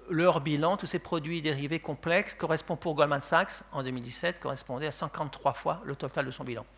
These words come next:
Je vous rappelle que pour, euh, Lehman Brothers, c'était cinquante fois. Cinquante-trois fois. Et ils correspondent à cinq cents, cinq cent soixante-huit fois le montant de ses capitaux propres. Pour Lehman Brothers, c'était mille cinq cents fois. Alors, on peut dire c'est un peu mieux, mais on est tout de même loin du compte. La situation reste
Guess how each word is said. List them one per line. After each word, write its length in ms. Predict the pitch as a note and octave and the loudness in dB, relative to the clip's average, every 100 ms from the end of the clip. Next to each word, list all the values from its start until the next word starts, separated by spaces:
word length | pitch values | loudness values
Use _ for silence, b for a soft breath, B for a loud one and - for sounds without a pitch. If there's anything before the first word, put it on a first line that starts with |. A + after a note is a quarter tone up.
| B B B | B B B
Je 100 | C#3 | 0
vous 80 | |
rappelle 280 | C3 F3+ D#3+ | 0 2 0
que 140 | - D3+ | -2 -8
pour, 360 | - D#3 C3 | -4 -4 0
euh, 120 | B2 B2 B B B | 0 0 B B B
Lehman 360 | D3+ D3 C#3 C#3+ | -4 0 0 -2
Brothers, 280 | C3+ B2+ D#3+ | -2 0 0
c'était 200 | - C#3 | -2 -6
cinquante 320 | - C3 B2+ | -6 -6 -6
fois. 200 | - - - _ - - | -8 -12 -14 _ -20 -16
Cinquante-trois 540 | - F3+ E3+ D#3 - | -6 -4 -4 -6 -4
fois. 240 | - - - - - B B B B B | -6 -8 -16 -20 -20 B B B B B
Et 100 | D#3 | -2
ils 80 | D#3+ | 2
correspondent 460 | F3 D#3 - F#3 | 4 4 4 0
à 40 | D#3 | 0
cinq 200 | - G3 | 2 0
cents, 260 | - G3 - | 0 -2 -2
cinq 300 | - A#3+ G#3 | -2 0 2
cent 220 | - G3+ | 2 -2
soixante-huit 480 | - F3+ F3 - D3+ | -2 -4 -4 -6 -4
fois 220 | - E3+ | 2 2
le 60 | |
montant 260 | D#3 D3+ D#3+ | 2 -2 -4
de 40 | |
ses 80 | - | -6
capitaux 340 | D3 C#3+ C#3 C3+ | -8 -8 -8 -10
propres. 360 | - G#2 - - B B B B B B | -10 -14 -16 -20 B B B B B B
Pour 80 | D3 | -2
Lehman 220 | D3+ D3 | 0 2
Brothers, 240 | D3 D3 E3 | 2 2 0
c'était 240 | D3 C#3+ | -2 -4
mille 100 | C#3 | -4
cinq 160 | - C3+ | -4 -6
cents 140 | C#3 | -8
fois. 200 | - - - | -12 -14 -10
Alors, 140 | A2 | -8
on 20 | |
peut 100 | C#3+ | -4
dire 120 | C#3+ | -4
c'est 100 | C#3 | -2
un 80 | C#3+ | -2
peu 140 | - C#3 | -2 -2
mieux, 180 | D#3+ | -2
mais 60 | E3+ | -2
on 60 | C3 | -4
est 40 | |
tout 80 | D3 | -4
de 100 | C#3+ | -6
même 80 | C#3 - | -6 -6
loin 160 | C3+ | -4
du 100 | D3 | -4
compte. 240 | D3+ B2 - | -6 -10 -10
La 60 | |
situation 400 | - C#3+ B2+ E3 | -12 -8 -8 -6
reste 240 | C3+ C3+ | -6 -8